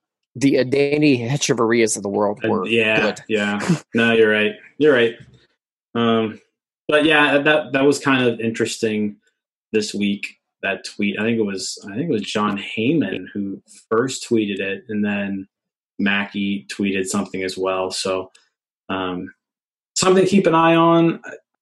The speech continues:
Speaker 2: And if something happens, something happens. I do expect there to be something this offseason.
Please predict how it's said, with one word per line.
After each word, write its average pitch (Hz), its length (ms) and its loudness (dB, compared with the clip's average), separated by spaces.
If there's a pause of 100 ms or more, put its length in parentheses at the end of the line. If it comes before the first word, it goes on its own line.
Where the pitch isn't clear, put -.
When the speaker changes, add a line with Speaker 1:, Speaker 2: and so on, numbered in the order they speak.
(280)
Speaker 2:
And 127 120 2
if 120 100 2
something 135 240 4
happens, 131 400 2
something 135 240 0
happens. 123 480 0
I 127 60 2
do 151 220 6
expect - 380 0
there 113 120 4
to 107 80 2
be 104 100 0
something 101 680 -4 (140)
this 104 280 0
offseason. 101 680 -2